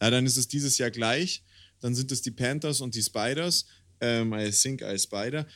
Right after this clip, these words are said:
Wobei man sagen muss, jetzt mal ganz ehrlich, auch die Plätze zwei, äh, sowohl im Norden als auch im Süden, wären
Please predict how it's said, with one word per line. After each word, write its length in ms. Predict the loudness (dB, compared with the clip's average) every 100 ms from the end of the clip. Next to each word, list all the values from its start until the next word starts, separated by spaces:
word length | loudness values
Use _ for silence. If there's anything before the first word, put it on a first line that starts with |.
| -14
Wobei 220 | -4 -2
man 180 | -2 0
sagen 400 | 0 0 0 2
muss, 160 | 4 4
jetzt 160 | 2
mal 100 | -2
ganz 240 | 0 0 0
ehrlich, 360 | 0 0 0 -2
auch 140 | -4
die 120 | -4
Plätze 420 | 0 0 2 0 4
zwei, 460 | 4 4 2 4
äh, 360 | 2 0 -2 -6
sowohl 460 | -4 -6 -2 -2
im 220 | 0 -2 0
Norden 320 | 0 0 -2
als 240 | -2 -2
auch 100 | -2
im 100 | -2
Süden, 400 | -2 -2 -2 0
wären 440 | 0 0 -2 -4